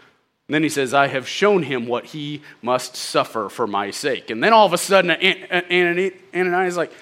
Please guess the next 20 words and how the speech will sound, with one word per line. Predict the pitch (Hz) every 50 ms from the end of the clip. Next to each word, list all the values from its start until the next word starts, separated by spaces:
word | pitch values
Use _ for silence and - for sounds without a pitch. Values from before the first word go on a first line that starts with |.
| - - _ -
"Oh, | - 381 392 359
he's | 240 269 302 247
gonna | 277 339 262 -
suffer | - - 254 285 - 339 330
for | 320 311 320
your | 330 320 330 330
sake? | 330 339 359 370 285 285
I'm | 339 339 339
on | 359 359 302 202
it." | - - -
<laughs> | - - - - - - _ _ _ _ _ _ _ _ _ - - - - - _ _ _ _
It's | - 339
always | 403 381 330 226
how | 262 247 233
that | 233 240 233 233
seemed | - - 233 240 220 196
to | 180
me. | 170 165 135 117 - - - - - - - - - _ _ _ _ _ - - - - - - - _ - - - - - - - - - _ _ _ _ _ _ _ - - - - _ _ _ _ _ _ _ _ _ _ _ _ _ _ _ _ _ _ _ _ _ _ _ _
Paul | - 208 233 226 202 180
knew | 180 196 226 254 233 196 156 135 113 -